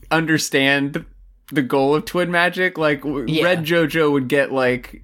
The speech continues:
Speaker 1: K O'd, and he, th-, the blue one would twin magic in and would be like, "Oh, I'm doing such a good job of pretending to be him by immediately getting pinned."
Speaker 2: Yeah, <laughs> yeah. Yeah, they twin magic into a loss somehow. First ever noticed
Speaker 1: Right,
Speaker 2: instance
Speaker 1: yeah.
Speaker 2: of, of it happening.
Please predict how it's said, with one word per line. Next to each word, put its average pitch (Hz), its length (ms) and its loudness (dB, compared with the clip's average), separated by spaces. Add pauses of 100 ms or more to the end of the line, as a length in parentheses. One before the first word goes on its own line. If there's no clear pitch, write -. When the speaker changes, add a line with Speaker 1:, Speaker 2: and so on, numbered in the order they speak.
Speaker 1:
K 139 280 2
O'd, 120 300 2
and 127 180 0
he, 143 100 2
th-, 135 240 -10
the 135 120 0
blue 165 220 0
one 165 180 2
would 139 160 2
twin 151 220 0
magic 135 360 0
in 131 220 2
and 120 100 -2
would 120 120 -2
be 127 100 2
like, 127 240 0
"Oh, 147 140 2
I'm 127 160 0
doing 139 200 2
such 143 200 0
a 135 40 0
good 127 140 0
job 131 220 2
of 120 100 -8
pretending 131 340 0
to 120 60 -4
be 131 100 0
him 131 200 2
by 127 140 2
immediately 127 500 0
getting 120 260 -2
pinned." 113 380 -6 (160)
Speaker 2:
Yeah, 214 340 0
<laughs> - 60 -6
yeah. 269 480 0 (1000)
Yeah, 220 220 0
they 214 160 -2
twin 208 300 -2
magic 160 360 0
into 151 220 0
a 135 80 2
loss 120 280 -2
somehow. 113 460 -6
First 151 320 -2
ever 135 180 2
noticed 127 220 2
Speaker 1:
Right, 151 120 4 (180)
Speaker 2:
instance - 20 2
Speaker 1:
yeah. 123 280 4
Speaker 2:
of, - 120 -2
of 123 200 -8
it 120 80 -8
happening. 110 520 -8